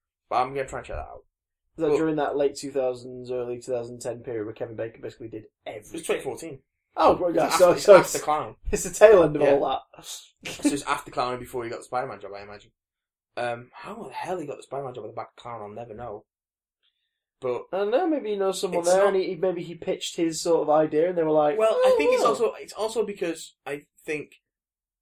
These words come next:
Speaker 1: big studios like Marvel seem to be getting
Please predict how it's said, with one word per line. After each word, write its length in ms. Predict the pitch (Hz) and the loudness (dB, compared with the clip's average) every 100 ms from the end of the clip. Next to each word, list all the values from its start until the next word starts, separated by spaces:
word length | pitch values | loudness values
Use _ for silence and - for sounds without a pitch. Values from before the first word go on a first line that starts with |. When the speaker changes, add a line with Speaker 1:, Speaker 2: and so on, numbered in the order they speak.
| _ 151 | _ -2
Speaker 1:
big 240 | 180 175 | -2 0
studios 600 | - - 180 180 165 151 | -6 -6 -6 -2 -2 -2
like 200 | 151 127 | -4 -4
Marvel 600 | 147 147 151 139 117 113 _ _ _ _ | -2 -2 -2 -4 -10 -12 _ _ _ _
seem 300 | - - 147 | -16 -12 -12
to 80 | 147 | -14
be 140 | 151 | -18
getting 420 | 143 151 139 147 | -10 -10 -8 -12